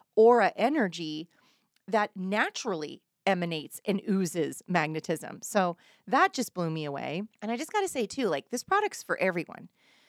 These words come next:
It's like I was saying in it earlier, if you already have a sales page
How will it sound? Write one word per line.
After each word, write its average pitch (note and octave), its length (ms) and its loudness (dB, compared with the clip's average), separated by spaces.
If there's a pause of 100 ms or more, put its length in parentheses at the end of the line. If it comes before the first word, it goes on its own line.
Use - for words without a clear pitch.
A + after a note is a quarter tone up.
(200)
It's - 20 -4
like G3+ 120 0
I G3 80 4
was F3+ 100 -2
saying F#3+ 200 -2
in E3+ 260 -8
it F3+ 140 -6
earlier, G#3 360 2
if - 160 -6
you A3+ 120 -2
already C4 340 4
have C4 180 0
a B3+ 60 -4
sales A3+ 320 0
page C4 420 -2